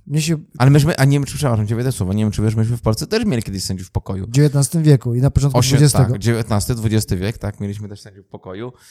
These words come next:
Speaker 2: którzy tam w drobnych sprawach, e, już orzekali.
Speaker 1: No to
Speaker 2: I w
Speaker 1: generalnie
Speaker 2: trzydziestym ósmym roku skończyli.
Speaker 1: generalnie wszędzie jest taka, to,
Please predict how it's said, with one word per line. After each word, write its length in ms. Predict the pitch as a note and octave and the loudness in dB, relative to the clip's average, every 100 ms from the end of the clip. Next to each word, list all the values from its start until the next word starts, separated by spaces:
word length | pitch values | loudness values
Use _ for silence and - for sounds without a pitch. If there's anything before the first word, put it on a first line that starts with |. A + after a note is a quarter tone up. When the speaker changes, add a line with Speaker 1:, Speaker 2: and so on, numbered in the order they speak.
| _ _ | _ _
Speaker 2:
którzy 260 | - G#2 | -8 -6
tam 120 | A2 | -4
w 40 | G2 | -2
drobnych 320 | G2+ G2+ G#2 | -2 -2 -6
sprawach, 560 | - G2 G2 G2+ - - G2+ G2+ G#2+ G#2+ G#2+ G#2+ | -6 -4 -4 -6 -8 -8 -6 -4 -4 -4 -4 -6
e, 60 | - | -4
już 140 | G#2 | -2
orzekali. 500 | G#2+ A#2 - F#2 F2+ - _ _ _ _ _ _ _ _ _ _ | -2 -2 -4 -4 -6 -12 _ _ _ _ _ _ _ _ _ _
Speaker 1:
No 100 | _ | _
to 120 | _ F#3+ | _ -16
Speaker 2:
I 20 | |
w 20 | |
Speaker 1:
generalnie 380 | G3 G3 G3+ G3+ | -10 -4 0 2
Speaker 2:
trzydziestym 240 | D#3+ D#3+ | 2 2
ósmym 220 | D3 C#3+ | 0 0
roku 180 | D3+ - | 0 -2
skończyli. 500 | - D3+ - A#2+ F#2 - - | -4 -6 -4 -4 -6 -8 -12
Speaker 1:
generalnie 440 | D#3 D#3+ D#3+ D#3+ | -10 -6 -6 -6
wszędzie 260 | - D3+ C3+ | -4 -4 -4
jest 120 | A#2 | -6
taka, 160 | A2+ B2 _ - | -8 -12 _ -14
to, 140 | C3+ | -14